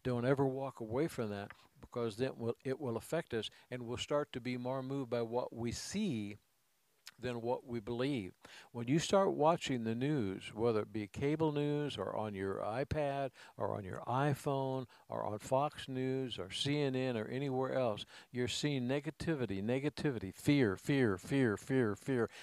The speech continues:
The devil has always been in fear. He brought fear in the beginning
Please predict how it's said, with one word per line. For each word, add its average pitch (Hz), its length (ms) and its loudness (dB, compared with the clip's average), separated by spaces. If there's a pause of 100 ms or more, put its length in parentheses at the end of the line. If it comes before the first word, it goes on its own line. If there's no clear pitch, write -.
(140)
The 107 100 -6
devil 139 420 4
has 123 240 2
always 143 380 12
been 135 440 6
in 127 320 -4
fear. 127 460 4
He 117 180 0
brought 123 400 8
fear 147 380 2
in 117 200 0
the 104 100 4
beginning 143 500 2